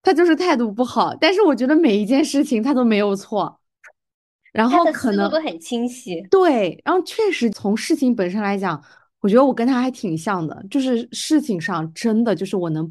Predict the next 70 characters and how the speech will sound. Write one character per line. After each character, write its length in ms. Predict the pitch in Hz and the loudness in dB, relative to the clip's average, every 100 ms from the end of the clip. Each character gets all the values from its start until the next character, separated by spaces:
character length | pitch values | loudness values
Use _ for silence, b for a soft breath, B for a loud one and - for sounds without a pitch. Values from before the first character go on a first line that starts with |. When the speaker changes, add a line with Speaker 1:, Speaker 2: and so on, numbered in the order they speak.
| - | -2
Speaker 1:
剥-， 260 | 214 196 - b b _ _ _ _ | -2 -2 -8 b b _ _ _ _
分 260 | - 277 | 2 2
析 140 | 262 302 | 2 -2
得 80 | 226 | 0
特 140 | 311 | 0
别 140 | 208 180 | 0 -2
清 300 | - 196 190 | -4 -6 -6
楚， 320 | 165 156 - _ | -6 -12 -12 _
就 140 | 247 | 0
我 60 | 208 | 0
没 120 | 170 | 0
有 140 | 196 160 | -2 -4
错， 180 | - 170 | -6 -4
但 140 | 226 | -2
是 60 | 247 | -2
我 80 | 175 | -2
确 160 | 165 | -4
实 140 | 220 190 | -6 -8
态 220 | 202 214 | -8 -8
度 200 | 165 147 _ _ _ | -8 -10 _ _ _
不 100 | 175 | -6
是 120 | 196 | -4
很 120 | 165 | -4
好。 220 | 147 147 - b b | -6 -10 -16 b b
然 120 | 190 | -2
后 40 | 226 | -2
可 140 | 233 | -2
能 220 | 165 160 175 | -4 -4 -2
有 120 | 196 170 | -2 0
的 100 | 175 | -2
时 100 | 196 | -2
候 80 | |
事 180 | 190 - | -4 -4
后 120 | 226 214 | -4 -4
过 200 | 208 233 | -2 -2
一 40 | |
段 160 | 214 214 | -2 -6
时 160 | - | -6
间， 160 | 160 190 | -6 -4
我 80 | 165 | -4
会 140 | 196 | -6
反 260 | 196 143 160 | -6 -8 -8
思 340 | 160 190 196 196 _ - | -8 -6 -6 -8 _ -12
自 120 | 185 | -10
己， 220 | 165 - | -10 -12
我 120 | 165 | -12
说 180 | 165 180 | -8 -4
我 100 | 175 | -4
态 220 | 170 214 | -4 -6
度 80 | 190 | -6
不 100 | 170 | -6
好， 300 | 220 - - | -10 -10 -16
Speaker 2:
嗯。 60 | _ _ _ _ | _ _ _ _
Speaker 1:
就 100 | 175 160 - | -8 -8 -8
前 160 | 185 | -2
段 100 | 175 | 0
时 140 | 190 175 | 0 -4
间 260 | 175 180 - | -4 -6 -10
或 100 | - | -4
者 80 | 180 | -4
前- 180 | 185 202 | -2 -6
Speaker 2:
嗯。 40 | 190 | -6
Speaker 1:
上 180 | 214 | -6
一 40 | 185 | -6
次 160 | - 180 | -6 -10
吵 180 | 175 151 | -6 -4
架 220 | 175 175 | -2 -2
有 140 | 160 | -2
点 160 | 180 160 | -2 -6
凶， 380 | 160 190 185 | -6 -6 -6